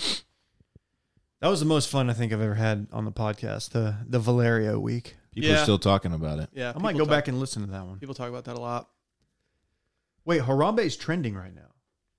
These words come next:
Speaker 3: Shut the fuck up.
Speaker 2: I think because of the lion. The woman at the Brooklyn Zoo.
Speaker 1: Why is he? That's so weird. Um,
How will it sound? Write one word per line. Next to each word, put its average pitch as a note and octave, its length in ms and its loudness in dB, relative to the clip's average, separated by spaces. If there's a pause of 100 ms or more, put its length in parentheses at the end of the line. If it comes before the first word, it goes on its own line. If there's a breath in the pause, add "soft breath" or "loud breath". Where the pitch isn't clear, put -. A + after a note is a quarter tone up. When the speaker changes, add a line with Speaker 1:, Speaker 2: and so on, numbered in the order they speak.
(580)
Speaker 3:
Shut E3 240 -4
the D#3+ 60 -4
fuck B2+ 340 -4
up. - 280 -8 (100)
Speaker 2:
I - 20 -6
think B2+ 160 4
because A2+ 280 4
of F2+ 40 0
the F#2 80 4
lion. D#2 380 -2 (1400)
The F2 140 -2
woman E2+ 260 -2
at E2 80 -6
the E2 60 -10
Brooklyn D#2+ 340 -6
Zoo. D#2 220 -6 (540)
Speaker 1:
Why C#3 200 -2
is F#3+ 120 -2
he? F#3+ 140 -2 (420)
That's C#3+ 200 -4
so D#3 240 0
weird. B2+ 380 0 (400)
Um, A#2 580 -4